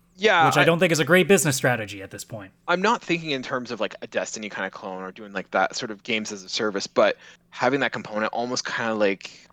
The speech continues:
Speaker 1: and I know the, the, the most recent one is not a good example, but almost like a Ghost Recon, Recon Wildlands, where it's, you can play the game at, by yourself, or you can play the game,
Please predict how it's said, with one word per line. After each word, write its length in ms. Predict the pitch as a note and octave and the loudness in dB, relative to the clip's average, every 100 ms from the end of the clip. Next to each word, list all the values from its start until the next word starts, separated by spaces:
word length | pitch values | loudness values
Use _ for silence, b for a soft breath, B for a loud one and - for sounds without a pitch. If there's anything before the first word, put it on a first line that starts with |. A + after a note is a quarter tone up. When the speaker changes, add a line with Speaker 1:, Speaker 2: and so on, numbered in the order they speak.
| _ | _
Speaker 1:
and 100 | G#2 | -10
I 40 | |
know 140 | G2+ G#2 | -2 0
the, 200 | G#2 G2 | 0 -2
the, 260 | A#2 G#2+ F2 | 0 -2 -2
the 100 | B2 | 0
most 260 | B2 - | 0 0
recent 200 | A#2 - | -2 -2
one 120 | G#2 | -4
is 80 | G2 | -2
not 160 | G#2 F#2+ | -2 -2
a 20 | |
good 80 | G2 | -6
example, 320 | F#2+ F2 G#2 | -4 -6 -2
but 240 | G2+ G2+ B B _ _ | 0 0 B B _ _
almost 280 | C3 D3+ D3 | -2 0 2
like 200 | C#3 A#2 - | 2 2 -2
a 120 | A#2+ | -2
Ghost 320 | A#2+ A2+ - | 2 0 2
Recon, 460 | A2+ A2+ G2+ G2 - | -2 0 0 0 -4
Recon 460 | A2+ A#2+ A#2+ A2+ G2+ | -4 -4 0 -2 2
Wildlands, 540 | F#2 F2+ B1+ G1+ - | 2 2 -2 -10 -14
where 240 | - G2 G2 | -2 2 2
it's, 320 | F2 - - | 2 -4 -4
you 80 | A#2+ | -6
can 100 | A2+ | -2
play 140 | B2 | 0
the 100 | B2+ | 0
game 220 | A#2+ A#2+ | 0 0
at, 140 | A2+ - | -2 0
by 100 | A2+ | 2
yourself, 480 | A#2 - G#2+ G#2+ | 2 2 0 0
or 80 | - | -4
you 80 | G#2+ | -8
can 100 | G2 | -8
play 160 | - F#2+ | -6 -6
the 80 | |
game, 320 | G2+ G2+ G2+ | -2 -2 -4